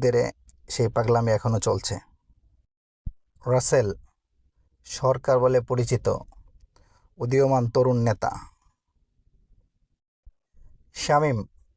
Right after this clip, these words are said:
লাভার বয়, বেবি নামে সর্বাধিক প্রসিদ্ধ, যাকে টসে হারানো দায়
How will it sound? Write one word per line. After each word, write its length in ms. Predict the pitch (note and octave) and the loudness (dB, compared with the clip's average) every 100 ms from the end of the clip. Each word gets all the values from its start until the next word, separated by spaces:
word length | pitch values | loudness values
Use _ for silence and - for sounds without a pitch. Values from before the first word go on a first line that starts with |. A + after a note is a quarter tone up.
| - | -6
লাভার 420 | B2 C3+ D3 D3 | 0 2 4 2
বয়, 260 | B2 A2 - - - - - _ _ _ _ _ _ _ - | 2 0 -4 -14 -16 -20 -20 _ _ _ _ _ _ _ -8
বেবি 300 | B2 C3+ D3+ | 0 2 2
নামে 400 | D3+ D3+ C3 C3+ - _ - | 2 2 0 -4 -10 _ -8
সর্বাধিক 520 | - C#3+ C#3+ C3+ C3 | 0 2 2 0 -2
প্রসিদ্ধ, 440 | - B2+ C#3 B2+ A#2 B2+ - _ _ B2+ | -2 -2 0 -2 2 2 0 _ _ -4
যাকে 300 | A#2+ A#2+ C3+ | -2 0 -2
টসে 440 | - C3 - C3 B2+ - _ _ - | 0 0 2 2 2 0 _ _ -10
হারানো 360 | B2 B2 C3+ C3 | -4 0 0 2
দায় 340 | B2 B2 | 2 2